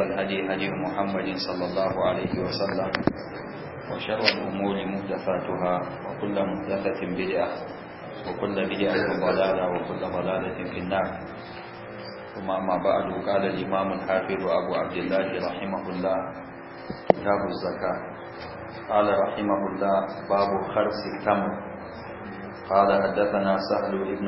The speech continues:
بكار قال: حدثنا وهيب عن عمرو بن يحيى عن عباس الساعدي عن أبي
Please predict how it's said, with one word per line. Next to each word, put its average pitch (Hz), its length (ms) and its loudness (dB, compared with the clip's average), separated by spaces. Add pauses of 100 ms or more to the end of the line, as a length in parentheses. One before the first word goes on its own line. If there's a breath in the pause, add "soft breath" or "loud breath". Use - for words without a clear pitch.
بكار 98 440 4 (200)
قال: 95 160 2
حدثنا 92 560 2 (200)
وهيب 98 360 2 (400)
عن 95 120 -4
عمرو 101 460 2
بن 101 120 0
يحيى 101 520 4 (800)
عن 95 100 -2
عباس 98 440 8 (160)
الساعدي 98 840 4
عن 98 140 2
أبي 98 260 2